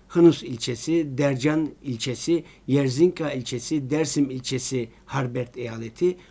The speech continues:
Balu, Diyarbakır eyaleti ve Çapakcur ilçesi, Bitlis eyaleti idi. Ermeni bibliografyasında Kihı, Gurzan, Horza, Horzayni, Horzen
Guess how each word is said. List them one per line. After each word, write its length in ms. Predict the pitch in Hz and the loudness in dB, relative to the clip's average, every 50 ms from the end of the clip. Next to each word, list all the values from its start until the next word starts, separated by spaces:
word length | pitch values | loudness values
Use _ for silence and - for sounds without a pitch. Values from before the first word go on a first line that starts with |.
| - _ | -18 _
Balu, 440 | - 135 147 147 139 143 135 127 117 - - - | 2 4 4 4 4 2 0 -2 -4 -8 -6 -2
Diyarbakır 560 | 147 139 143 135 117 120 131 120 - 127 120 | -2 0 0 -2 -2 -4 -6 -8 -8 -10 -10
eyaleti 560 | 120 120 123 120 120 123 123 120 - 185 170 | -8 -8 -8 -8 -6 -8 -8 0 0 2 2
ve 200 | 165 156 139 127 - - - _ | 4 2 0 0 -4 -10 -18 _
Çapakcur 600 | - - 160 160 - 180 175 170 139 151 147 127 120 | -8 -6 -6 -6 -4 -6 -6 -4 -2 0 0 0 -2
ilçesi, 720 | 113 - 131 117 - - 127 120 - - 123 117 107 - - | -4 -6 -6 -6 -6 -6 -6 -6 -6 -6 -6 -6 -6 -2 -2
Bitlis 400 | 175 180 - - 170 127 - - - - - - | -2 -2 0 -6 -8 -8 -8 -12 -18 -20 -10 -4
eyaleti 540 | 143 139 135 135 131 131 127 131 - 160 | -2 -2 0 0 0 0 -2 -2 -4 -6
idi. 340 | 151 - 117 107 107 101 92 - - - - _ _ _ - - | -6 -6 -10 -12 -12 -14 -16 -18 -20 -20 -20 _ _ _ -12 -6
Ermeni 640 | - 214 233 240 240 247 254 262 240 214 185 156 143 | -4 -2 -2 -2 -2 -2 -2 -2 -2 -4 -4 4 6
bibliografyasında 1300 | 165 180 165 165 160 156 147 131 135 135 131 120 - 127 123 120 113 - - 127 123 113 151 170 190 196 - - - - _ _ - | 6 6 6 4 2 2 4 2 0 -4 -4 -4 -4 -6 -6 -6 -6 -6 -6 -6 -4 -2 -2 -2 -2 -4 -8 -14 -20 -20 _ _ -4
Kihı, 460 | - 190 185 160 147 156 165 170 165 - - - | 6 8 8 8 8 4 2 0 -2 -8 -12 4
Gurzan, 540 | 143 165 175 165 135 135 147 143 151 151 147 - - - | 10 10 10 10 10 4 2 2 2 0 -2 -6 -12 -6
Horza, 640 | - 160 170 175 160 127 120 139 135 139 143 143 - - - - - - - - - _ | 4 8 8 8 8 6 2 -2 -2 -2 -4 -6 -12 -20 -20 -20 -20 -20 -20 -20 -20 _
Horzayni, 800 | - 165 185 175 143 143 170 170 165 156 147 143 143 151 156 165 - - - - - - - - - - | 6 8 8 8 8 6 4 6 8 8 8 8 6 4 2 -2 -8 -18 -20 -20 -20 -20 -20 -20 -20 -12
Horzen 640 | - 156 160 160 143 131 131 165 170 156 131 117 | 2 4 4 4 4 4 4 6 6 6 4 2